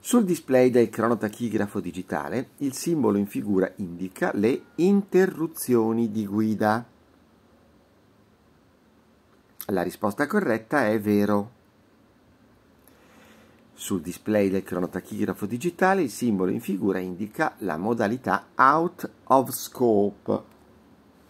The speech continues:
cioè un periodo di utilizzo fuori dal campo di applicazione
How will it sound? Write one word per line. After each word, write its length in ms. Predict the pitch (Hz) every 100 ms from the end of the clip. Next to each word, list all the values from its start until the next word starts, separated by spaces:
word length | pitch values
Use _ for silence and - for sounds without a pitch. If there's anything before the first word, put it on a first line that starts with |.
| _ _ _ _ _ _ _ - - - - - _
cioè 400 | - - 117 107 -
un 200 | 110 107
periodo 760 | 190 135 101 104 104 113 - _ _
di 100 | -
utilizzo 640 | 104 170 113 92 101 -
fuori 420 | - - 143 147
dal 220 | 143 123 127
campo 480 | 113 98 98 107
di 80 | 95
applicazione 960 | 101 - 107 175 - 110 104 101 104